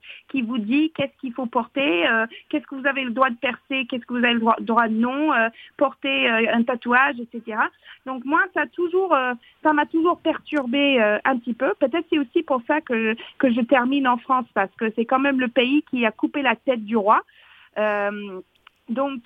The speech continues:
euh, euh, je, j'avais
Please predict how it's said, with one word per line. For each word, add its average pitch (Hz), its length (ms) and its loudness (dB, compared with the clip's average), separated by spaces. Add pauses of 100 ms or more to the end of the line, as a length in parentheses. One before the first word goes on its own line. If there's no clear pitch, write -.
euh, 226 440 0 (380)
euh, 214 880 2
je, 262 720 2 (400)
j'avais 294 500 4